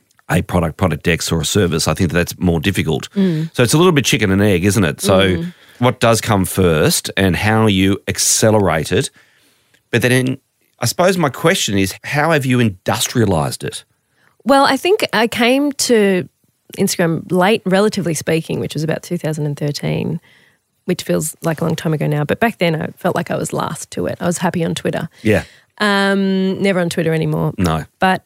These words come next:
Speaker 2: <laughs> I like reading it. I just don't
Speaker 1: It's a bit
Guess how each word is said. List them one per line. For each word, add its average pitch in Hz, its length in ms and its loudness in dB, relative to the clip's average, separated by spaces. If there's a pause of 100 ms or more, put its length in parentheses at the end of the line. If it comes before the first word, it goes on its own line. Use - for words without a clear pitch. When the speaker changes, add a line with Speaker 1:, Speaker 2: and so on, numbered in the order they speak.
Speaker 2:
<laughs> - 80 -2
I 320 1040 2
like 370 180 2
reading 247 240 0
it. 175 100 -2
I 180 80 -2
just 170 160 -4
don't 151 220 -6 (240)
Speaker 1:
It's - 220 0
a - 60 -2
bit - 100 -6